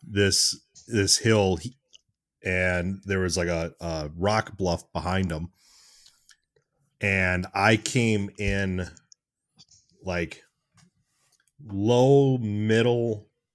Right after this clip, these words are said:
of his neck. He had his head turned kind of away from me,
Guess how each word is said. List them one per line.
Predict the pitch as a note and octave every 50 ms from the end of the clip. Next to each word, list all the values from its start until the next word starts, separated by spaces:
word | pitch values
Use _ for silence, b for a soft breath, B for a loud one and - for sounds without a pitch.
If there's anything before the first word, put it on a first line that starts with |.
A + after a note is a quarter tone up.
| _ _
of | - G2 F#2
his | G2 F2 E2
neck. | F2+ G2 G#2 A2+ A#2+ -
He | - G2+ F#2+
had | G2 F#2+
his | F#2 F2 -
head | - G#2 G#2 A2 G2+ -
turned | - - G#2+ G#2 G#2+ G#2+ G2+ F#2
kind | - A2+ G#2 G#2 G#2
of | G2 F2+
away | E2+ F2 G2 G2+ G#2+
from | - - B2 A2+ A#2
me, | B2 C3+ C3+